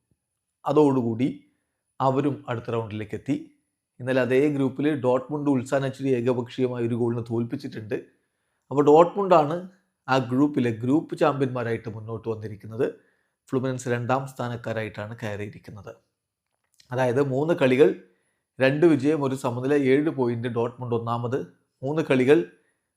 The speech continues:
ഒരു വിജയം, രണ്ട് സമനില, അഞ്ച് പോയിന്റുകൾ. ഫ്ലുമിനൻസ് രണ്ടാം സ്ഥാനത്ത്. മാംലോദി സൺഡൗൺസിന് നാല് പോയിന്റുകളുണ്ട്. അവർ മൂന്നാമതായി പോയി, അവർ പുറത്തായി. ഉൾസാൻ എച്ച് ഡി, അതായത് ഏഷ്യൻ ക്ലബ്ബാണ്,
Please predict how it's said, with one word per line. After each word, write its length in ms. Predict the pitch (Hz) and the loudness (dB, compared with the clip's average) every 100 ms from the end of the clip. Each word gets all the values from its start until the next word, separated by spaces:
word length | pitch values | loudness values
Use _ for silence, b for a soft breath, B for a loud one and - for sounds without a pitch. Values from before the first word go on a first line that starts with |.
| _ 131 | _ 2
ഒരു 160 | 147 | 4
വിജയം, 420 | 170 131 143 139 | 4 4 2 2
രണ്ട് 240 | 127 131 151 | 0 0 -4
സമനില, 480 | 131 117 120 120 113 | -4 -4 -2 -4 -4
അഞ്ച് 320 | 131 127 147 156 | -6 -8 -6 -4
പോയിന്റുകൾ. 540 | 131 123 117 117 117 | -2 -4 -4 -4 -4
ഫ്ലുമിനൻസ് 680 | 117 127 127 147 120 120 135 - - | -4 -2 -2 -2 -6 -8 -12 -12 -8
രണ്ടാം 400 | 117 110 113 113 | -6 -4 -4 -6
സ്ഥാനത്ത്. 460 | 110 110 95 - - _ _ _ _ _ _ - | -8 -12 -12 -12 -16 _ _ _ _ _ _ -4
മാംലോദി 520 | 123 127 131 131 135 | -2 0 0 2 0
സൺഡൗൺസിന് 680 | 131 127 127 127 123 120 117 - - _ | -2 -4 -2 -2 -2 -6 -8 -10 -18 _
നാല് 400 | 117 113 127 151 | -6 -4 0 0
പോയിന്റുകളുണ്ട്. 760 | 147 127 123 127 123 113 - 156 _ _ - | 2 0 2 0 0 -4 -10 -14 _ _ -8
അവർ 180 | 127 123 | -4 -4
മൂന്നാമതായി 560 | 120 135 147 147 131 | -4 -2 0 0 0
പോയി, 340 | 120 120 131 143 | -2 -4 -4 -4
അവർ 160 | 117 101 | -4 -4
പുറത്തായി. 480 | 113 117 143 135 - b b b b _ 135 | -6 2 2 2 -2 b b b b _ 0
ഉൾസാൻ 360 | 147 147 170 | 0 2 0
എച്ച് 180 | 156 151 | 0 -2
ഡി, 280 | 127 - - _ _ _ - | -4 -6 -12 _ _ _ -10
അതായത് 320 | 120 113 113 | -6 -4 -4
ഏഷ്യൻ 400 | 123 120 127 123 | -4 -4 -8 -6
ക്ലബ്ബാണ്, 400 | 120 113 110 | -4 -4 -6